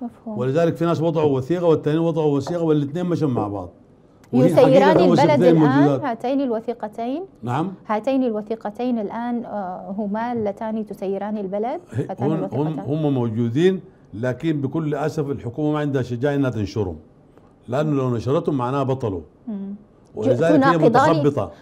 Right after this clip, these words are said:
Speaker 1: طيب، هل اطلعت عليهما؟
Speaker 2: أنا أديك
Speaker 1: هل
Speaker 2: مثال،
Speaker 1: تمكنت؟
Speaker 2: مثال
Speaker 1: هل
Speaker 2: بسيط.
Speaker 1: تناقضان بعضهما؟ هاتين
Speaker 2: طبعا،
Speaker 1: الوث-
Speaker 2: طبعا، أديك مثال بسيط.
Speaker 1: مم.
Speaker 2: يعني الوثيقة الدستورية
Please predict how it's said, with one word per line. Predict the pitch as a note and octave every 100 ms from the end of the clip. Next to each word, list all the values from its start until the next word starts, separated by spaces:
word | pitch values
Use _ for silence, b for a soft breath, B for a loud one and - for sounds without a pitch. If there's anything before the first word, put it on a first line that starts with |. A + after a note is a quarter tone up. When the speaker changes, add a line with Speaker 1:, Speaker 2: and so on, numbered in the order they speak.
| B
Speaker 1:
طيب، | B3+ B3 B3
هل | A#3+ D4+ F4 D#4+
اطلعت | - C4 D4 D4+
عليهما؟ | A#3 A#3 - E3
Speaker 2:
أنا | -
أديك | F3+
Speaker 1:
هل | E3
Speaker 2:
مثال، | - E3
Speaker 1:
تمكنت؟ | E3 -
Speaker 2:
مثال | - - D4
Speaker 1:
هل |
Speaker 2:
بسيط. | A#3+
Speaker 1:
تناقضان | A#3+ B3 B3 C4+
بعضهما؟ | - G#3 G#3+ A3+ G#3+ C4 D#4+
هاتين | F3
Speaker 2:
طبعا، | F#3+ F#3+
Speaker 1:
الوث- | F3+ -
Speaker 2:
طبعا، | F#3+ F#3+ E3+ -
أديك | A#2 B2+ E3
مثال | D3+ F3
بسيط. | D#3+ D#3+ F3 D3+ - -
Speaker 1:
مم. | G#3+ G#3 - -
Speaker 2:
يعني | C3+ C#3 B2
الوثيقة | A#2+ A#2+ G3+ F#3+
الدستورية | C3+ B2+ B2+ B2+ C3 C3